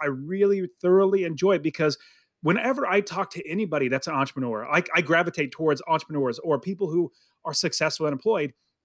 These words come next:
I literally just ask questions like this. So this is, like, a perfect fit for my personality 'cause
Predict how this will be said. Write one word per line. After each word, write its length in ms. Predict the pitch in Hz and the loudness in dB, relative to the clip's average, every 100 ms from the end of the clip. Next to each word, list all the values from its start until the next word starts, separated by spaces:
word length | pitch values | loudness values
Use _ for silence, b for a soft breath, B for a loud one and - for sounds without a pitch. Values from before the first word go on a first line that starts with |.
| - | 0
I 80 | 202 | 4
literally 300 | 196 233 185 | 6 6 2
just 100 | - | -2
ask 240 | 175 151 - | -8 -8 -4
questions 420 | 170 165 - 135 | -2 -2 -6 -6
like 140 | 139 | -6
this. 180 | 139 - | -6 -4
So 120 | 147 | 0
this 180 | 156 180 | 0 0
is, 140 | 156 170 | -2 -4
like, 160 | 156 | -2
a 80 | 160 | -4
perfect 420 | - 165 170 - | -2 -2 -2 -4
fit 140 | 160 160 | -6 -6
for 60 | |
my 120 | 147 | -6
personality 540 | 139 151 - 139 143 139 | -4 -4 -2 -2 -2 -2
'cause 200 | 147 | -2